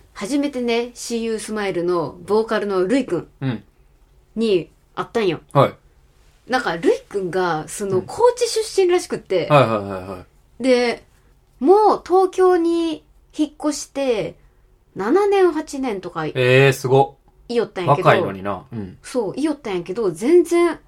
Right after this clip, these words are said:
Speaker 1: あの、高知の喋り方抜けてなくて。
Speaker 2: えー、土佐弁。
Speaker 1: 土佐弁。
Speaker 2: うん。
Speaker 1: ヤキとか、
Speaker 2: うーん。
Speaker 1: シチューとか、
Speaker 2: はいはいはいはい。
Speaker 1: めっちゃ言うんやけどね。
Speaker 2: うん。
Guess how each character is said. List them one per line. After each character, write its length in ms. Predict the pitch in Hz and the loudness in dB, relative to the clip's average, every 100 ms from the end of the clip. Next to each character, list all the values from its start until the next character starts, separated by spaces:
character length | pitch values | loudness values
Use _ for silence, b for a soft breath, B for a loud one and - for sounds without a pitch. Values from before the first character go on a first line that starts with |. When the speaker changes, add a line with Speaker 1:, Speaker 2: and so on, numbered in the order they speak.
| _ | _
Speaker 1:
あ 100 | 233 | -8
の、 120 | 233 | -8
高 300 | 220 - 349 | -10 -4 -4
知 120 | 320 302 | -2 -2
の 60 | |
喋 280 | 285 277 269 | -2 -4 -6
り 80 | 262 | -6
方 180 | 254 190 | -8 -8
抜 140 | 190 | -8
け 120 | 214 | -8
て 120 | 233 | -8
な 100 | 226 | -12
く 100 | 214 | -12
て。 260 | - 185 165 | -6 -2 4
Speaker 2:
え 480 | 139 143 147 151 156 | 8 10 12 12 10
ー、 140 | 147 - _ | 6 -2 _
土 120 | 127 | -2
佐 140 | 120 135 | 4 6
弁。 340 | 127 123 135 _ - | 6 4 -4 _ -14
Speaker 1:
土 100 | 240 | -10
佐 240 | - 220 | -4 -2
弁。 260 | 220 208 190 | 0 -2 0
Speaker 2:
う 40 | 123 | -2
ん。 240 | 120 90 _ _ _ _ _ _ _ _ _ | -2 -6 _ _ _ _ _ _ _ _ _
Speaker 1:
ヤ 180 | - 247 | -4 -2
キ 240 | 247 202 175 | -2 -4 -2
と 120 | 175 | -4
か、 300 | 160 151 - - | -4 -6 -8 2
Speaker 2:
う 60 | |
ー 380 | 143 151 156 160 | 6 8 8 6
ん。 140 | 151 - | 2 -4
Speaker 1:
シ 280 | - 226 214 | -12 -12 -10
チ 180 | - 233 | -6 -4
ュ 80 | 185 | -2
ー 40 | |
と 100 | 165 | -4
か、 320 | 170 156 143 - | -6 -6 -6 0
Speaker 2:
は 60 | |
い 0 | |
は 60 | 127 | 2
い 40 | |
は 40 | 104 | 2
い 20 | 104 98 104 92 90 | -4 -4 -6 -8 -12
は 60 | 85 | -10
い。 40 | |
Speaker 1:
め 80 | 220 | -8
っ 40 | 220 | -4
ち 120 | 233 | -2
ゃ 60 | 226 | 0
言 160 | 269 | 0
う 40 | 277 | 0
ん 40 | |
や 100 | 180 | 0
け 100 | 190 | -2
ど 160 | 196 165 | -2 -2
ね。 280 | 156 170 - | -4 -8 -4
Speaker 2:
う 60 | |
ん。 220 | 127 104 | -4 -6